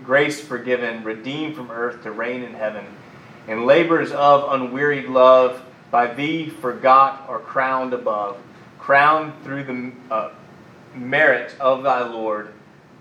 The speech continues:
with a free, full, immense reward." Um, it was just really special. That was basically the last thing I did. And I took a picture of this, which I thought was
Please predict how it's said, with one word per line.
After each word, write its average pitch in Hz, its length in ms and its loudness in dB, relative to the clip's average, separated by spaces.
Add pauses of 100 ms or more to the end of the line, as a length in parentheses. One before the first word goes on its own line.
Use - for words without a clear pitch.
(160)
with 135 220 -4
a 127 100 -6
free, 123 600 -10 (240)
full, 110 540 -6
immense 104 640 -12 (580)
reward." 104 520 -6 (1300)
Um, 98 520 0 (560)
it - 40 2
was 139 100 2
just 165 180 0
really 165 140 8
special. 156 240 0
That 135 200 -2
was 143 100 -10
basically 180 280 2
the 127 80 -6
last 127 320 0
thing 127 100 -10
I 113 80 -2
did. 110 220 -4
And 131 100 -6
I 135 120 -4
took 170 140 -4
a 160 40 -8
picture 123 540 -6 (520)
of 123 460 6 (100)
this, - 240 0
which - 120 -12
I 139 100 0
thought 170 180 -2
was - 180 -8